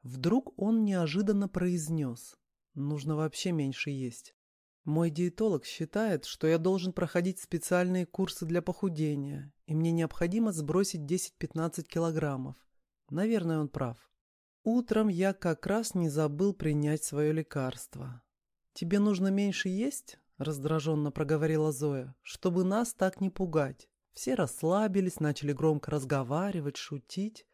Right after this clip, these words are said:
Официант отошел от их столика, а наблюдавшая за ними дежурная облегченно улыбнулась. Джилл, взглянув на Дронга,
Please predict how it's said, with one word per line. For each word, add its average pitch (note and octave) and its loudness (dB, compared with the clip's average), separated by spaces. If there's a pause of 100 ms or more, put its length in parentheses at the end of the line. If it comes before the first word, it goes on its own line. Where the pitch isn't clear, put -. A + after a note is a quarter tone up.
(160)
Официант A#3+ 0
отошел G3+ 0
от A3 0
их G3 -4
столика, F#3+ -2 (220)
а D#3 -2
наблюдавшая D3+ 0
за D3 0
ними E3 0
дежурная A#3 0
облегченно D#3 -2
улыбнулась. C#3+ -6 (480)
Джилл, G#3 -2
взглянув D3+ -2
на C#3+ -2
Дронга, A3 0